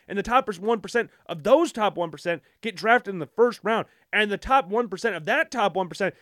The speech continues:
get drafted in the first p-, top ten, uh, the top ten of the first round.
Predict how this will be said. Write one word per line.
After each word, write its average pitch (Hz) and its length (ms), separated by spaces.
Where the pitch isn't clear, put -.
get 202 100
drafted 208 240
in 190 80
the 156 100
first 277 360
p-, 202 140
top 220 420
ten, 240 400
uh, 147 160
the 160 200
top 262 260
ten 240 180
of 226 60
the 190 80
first 185 240
round. 139 220